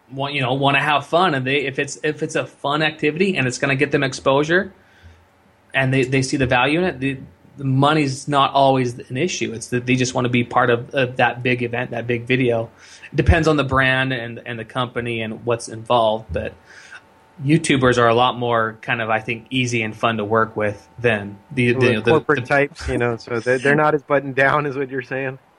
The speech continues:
Speaker 1: Yeah, they're more, yeah, they, they're all about fun and, and making it fun, and they're, again, they're fun to work with.
Speaker 2: Well, well, okay, so let's touch on this point in the last couple of minutes here.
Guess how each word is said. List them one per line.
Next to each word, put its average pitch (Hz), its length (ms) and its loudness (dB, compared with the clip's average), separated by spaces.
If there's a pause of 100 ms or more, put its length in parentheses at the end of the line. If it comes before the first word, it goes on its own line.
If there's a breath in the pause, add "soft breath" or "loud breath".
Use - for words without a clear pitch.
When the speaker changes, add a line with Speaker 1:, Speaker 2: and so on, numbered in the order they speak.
Speaker 1:
Yeah, 151 340 2
they're 147 140 -4
more, 143 200 0
yeah, 135 220 0
they, 135 160 0
they're 139 220 0
all 143 120 4
about 139 240 -4
fun 123 280 -2
and, 120 260 -6
and 117 320 -10 (300)
making 117 340 -6
it 107 100 -6
fun, 110 280 -6
and 107 100 -6
they're, 110 220 -2
again, 107 400 -4 (300)
they're 117 260 2
fun 110 220 0
to 104 60 0
work 104 220 -4
with. 101 240 -10 (200)
Speaker 2:
Well, 190 120 4
well, 208 140 6
okay, 202 180 2
so 175 160 0
let's 190 220 2
touch - 260 0
on 156 140 0
this 151 140 -2
point 143 300 -2
in - 20 -4
the 127 80 0
last 127 260 2
couple 131 240 -4
of 127 60 -2
minutes 127 260 0
here. 123 320 4